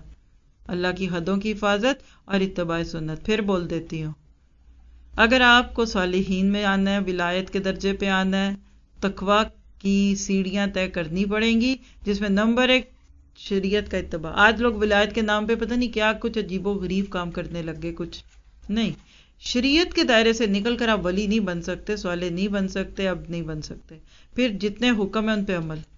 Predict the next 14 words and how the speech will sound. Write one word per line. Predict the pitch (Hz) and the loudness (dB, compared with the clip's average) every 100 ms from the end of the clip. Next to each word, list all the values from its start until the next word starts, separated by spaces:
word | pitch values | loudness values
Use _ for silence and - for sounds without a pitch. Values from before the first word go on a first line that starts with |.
| - - - - - | -20 -20 -20 -20 -4
जितने | 214 214 233 | -2 0 0
डोंट्स | 202 196 196 208 | 2 2 2 0
हैं | |
उससे | 202 196 175 | -2 -2 -4
रुकना, | 165 160 160 - - - - - - | -4 -8 -10 -14 -20 -20 -20 -12 0
और | 208 | 2
अल्लाह | 208 208 208 | 4 4 2
की | 220 | 0
हदों | 156 170 170 190 | -2 -4 -2 -2
की | 208 196 | -2 -4
पाबंदी, | 190 175 180 190 262 262 - - - - | -4 -2 0 0 0 -4 -16 -20 -14 -6
और | - 196 202 | 2 4 4
इसी | 208 208 | 2 0
तरह | 196 185 208 | 2 0 -2